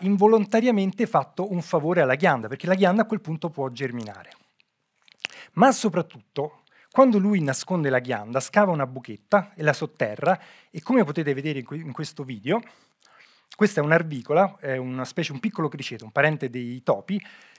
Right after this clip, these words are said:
lì c'è il suo tesoretto di ghiande e questa arvicola li copre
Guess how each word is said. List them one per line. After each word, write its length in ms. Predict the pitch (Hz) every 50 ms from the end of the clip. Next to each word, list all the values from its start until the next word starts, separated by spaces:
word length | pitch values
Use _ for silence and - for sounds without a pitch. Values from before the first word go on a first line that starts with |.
| - - -
lì 160 | 175 180 196
c'è 160 | 190 - 156
il 80 | 135 -
suo 220 | - - 165 139
tesoretto 500 | - 160 131 147 170 185 165 - - 135
di 100 | 120 127
ghiande 480 | 135 147 139 110 107 107 127 151 196 220
e 80 | 170
questa 280 | - - 214 - - 262
arvicola 380 | 254 214 214 240 - 202 165 147
li 160 | 147 165 -
copre 540 | - 190 190 185 180 - 196 196 208 175